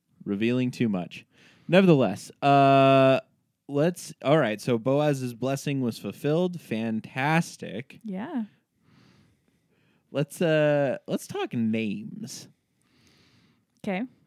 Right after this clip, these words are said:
Speaker 1: So I, I created the, uh, the, the little picture where the guy dies. Uh, Ur-, Ur-, Ur-, what's
Speaker 2: Elimelech?
Speaker 1: El-, yeah, that one.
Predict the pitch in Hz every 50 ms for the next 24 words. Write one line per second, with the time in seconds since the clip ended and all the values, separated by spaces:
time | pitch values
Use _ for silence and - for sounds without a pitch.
0 | _ _ _ _ _ _ _ _ _ _ - - _ - - 147 147 151 151 -
1 | - 139 135 127 - - - 151 156 160 160 151 139 127 127 123 123 120 113 110
2 | 104 104 101 98 92 90 82 - - - - 113 113 110 104 - - - 117 120
3 | 120 123 117 104 - 135 131 - - 139 123 120 113 104 101 95 110 113 113 110
4 | 101 104 98 107 113 120 123 127 123 - - - - - - 85 82 80 65 50
5 | - 95 98 95 87 - - 101 110 117 113 101 78 87 104 117 120 117 98 -
6 | - - - - 196 190 190 196 190 190 196 202 214 233 - - - - - -
7 | _ - 92 90 90 90 90 92 90 87 87 87 82 87 90 104 104 92 85 85
8 | 90